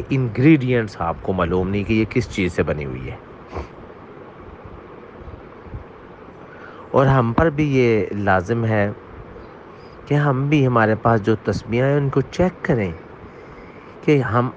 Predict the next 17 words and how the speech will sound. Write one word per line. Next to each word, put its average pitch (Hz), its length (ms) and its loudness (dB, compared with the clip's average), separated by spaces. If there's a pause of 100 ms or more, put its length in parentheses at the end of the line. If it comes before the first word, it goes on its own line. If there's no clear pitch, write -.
इबादत 104 500 0
करने 113 380 0
की 117 160 -2
गर्ज 98 260 0
से 113 240 -2
अपनी 104 280 -4
जेब 113 400 0
में 120 160 2
तस्बीह 120 400 -2
रखते 117 380 -2
हैं 123 240 -2
और 107 320 0
मस्जिद 104 380 0
में 117 140 2
ले 110 100 0
जाते 101 340 0
हैं, 117 200 -6